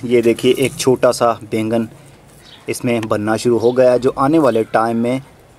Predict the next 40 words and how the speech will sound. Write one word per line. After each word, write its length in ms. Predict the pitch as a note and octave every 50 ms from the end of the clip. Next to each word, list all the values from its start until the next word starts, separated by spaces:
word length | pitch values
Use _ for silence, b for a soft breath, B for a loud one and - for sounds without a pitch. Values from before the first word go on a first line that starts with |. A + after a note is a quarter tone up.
| _ _ -
बड़े 260 | C3 C3 D3 D#3+ F3 D#3
बैंगन 300 | C3 A#2+ A#2 A2+ A2+ A2
की 120 | C3+ D3
सूरत 320 | C3+ - C3+ C#3+ C#3 -
ले 160 | C3+ A#2+ A2+ G#2
लेगा। 300 | F#2+ F#2+ F#2 G#2 F2+ E2 - - - -
एक 280 | D3 C3 C3 C#3 C3+ - - - -
कली 160 | B2+ A#2 A#2 A2+
ये 160 | A2 G#2+ A2 A2
भी 100 | B2 C#3
खिल 200 | - - C3 B2+
रही 260 | B2+ C3 C3 B2+ C3
है 100 | C3 C3
और 200 | - A#2+ A2 G#2+
इसके 240 | C3+ - - - C#3
अंदर 180 | B2 A2+ A2+ G#2
से 160 | - - A#2
भी 100 | A#2+ C3
इंशाल्लाह 480 | B2 A#2 - - A#2 A2+ A2+ C#3+ F3+ A3+ B B B B B B B B B B B B B B B B B - -
फल 180 | - B2 B2 B2+
बनेगा। 440 | A2+ A#2 G#2+ G#2+ G#2 G2+ G2+ F2 - - - - - -
इसी 200 | D3+ D3 - G#3
तरह 200 | - F#3+ F3+ F#3
अब 300 | F3+ - F3+ F3 F3 F3 D#3+ - - _ -
आने 140 | C#3+ D3+ F3
वाले 180 | F3 F3 F3 E3+
time 220 | F3 D#3 C3+ C3+ C#3+
में 80 | D3+ D3
fruiting 320 | - C#3 B2 - C#3 C#3
होती 220 | B2 A#2+ A2+ - C3+
रहेगी। 360 | C3+ C3 C3 C3+ C3 C#3+ C#3+
बैंगन 360 | C3 A2 B2 B2 B2+ D3+ F#3 F3+
के 100 | G3+ G3
पौधों 240 | E3+ E3+ D#3 D#3+ D#3
की 140 | C#3+ E3+ E3
उम्र 240 | - - B2 C3 C3
काफ़ी 320 | C3 - B2 G#2+ - B2+ A#2+
लंबी 320 | A#2 G#2+ G#2+ G#2 C3 D#3+
होती 300 | D#3+ E3+ D#3 E3 F3 D#3+
है, 160 | E3 E3 D#3+